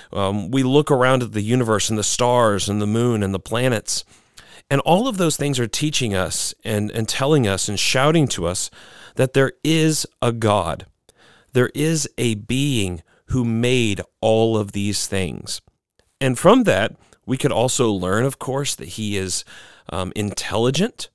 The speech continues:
because when we look at the world and, and the universe and how well ordered it is,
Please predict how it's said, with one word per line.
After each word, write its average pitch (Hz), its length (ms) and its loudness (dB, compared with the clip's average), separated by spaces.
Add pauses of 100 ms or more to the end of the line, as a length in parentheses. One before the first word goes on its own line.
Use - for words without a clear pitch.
(180)
because 113 400 -2
when 127 100 2
we 123 80 2
look 131 220 -2
at 135 100 -6
the 98 80 -2
world 143 460 0
and, 92 160 -6 (300)
and 98 100 -2
the 92 80 -2
universe 143 640 0
and 90 100 -6
how 104 160 0
well 117 480 2
ordered 135 420 2
it 147 120 0
is, 151 380 0